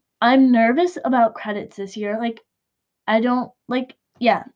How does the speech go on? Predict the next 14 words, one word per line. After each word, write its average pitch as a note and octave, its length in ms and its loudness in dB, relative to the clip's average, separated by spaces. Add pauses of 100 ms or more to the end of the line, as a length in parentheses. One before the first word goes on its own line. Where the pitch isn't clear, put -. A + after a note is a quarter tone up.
I B3 120 2
said C#4 260 0
in E4 140 0
the D#4 60 -2
beginning C4 340 -2
of B3+ 120 -2
this A3+ 220 -6
video C4+ 520 -2 (280)
that, A3 340 0
um, G3+ 360 -6
my A3 140 -2
school A#3 600 -6 (100)
prepared G#3 440 -6
me C#4 300 -2